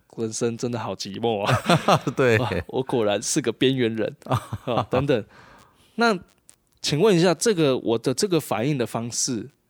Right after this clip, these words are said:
Speaker 2: 嗯。
Speaker 1: 呃，有，有没有真实的解决到我的期待跟需要？
Speaker 2: 啊，看起来应该是没有。
Speaker 1: 对，因为我还是很寂寞嘛。
Speaker 2: <laughs> 对。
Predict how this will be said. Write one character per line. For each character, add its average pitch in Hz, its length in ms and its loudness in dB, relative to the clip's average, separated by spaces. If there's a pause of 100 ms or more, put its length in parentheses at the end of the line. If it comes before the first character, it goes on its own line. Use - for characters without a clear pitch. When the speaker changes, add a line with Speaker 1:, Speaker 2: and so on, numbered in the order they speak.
Speaker 2:
嗯。 92 280 -2
Speaker 1:
呃， 80 100 -4
有， 107 260 -2
有 120 80 0
没 143 120 0
有 170 100 4
真 165 220 2
实 117 160 -4
的 117 80 0
解 110 180 -6
决 101 160 -6
到 135 140 0
我 95 100 -2
的 92 60 -4
期 - 200 -8
待 110 160 -6
跟 101 140 -6
需 104 260 -10
要？ 98 240 -10
Speaker 2:
啊， 82 380 -6
看 98 160 0
起 90 140 -6
来 73 80 -2
应 80 100 -4
该 80 100 -2
是 95 140 -4
没 76 240 -2
有。 76 180 -6 (180)
Speaker 1:
对， 120 200 2
因 131 60 2
为 160 80 2
我 151 160 4
还 127 100 2
是 147 140 2
很 131 120 2
寂 117 160 -4
寞 139 200 0
嘛。 95 220 -2
Speaker 2:
<laughs> - 40 -20
对。 80 540 0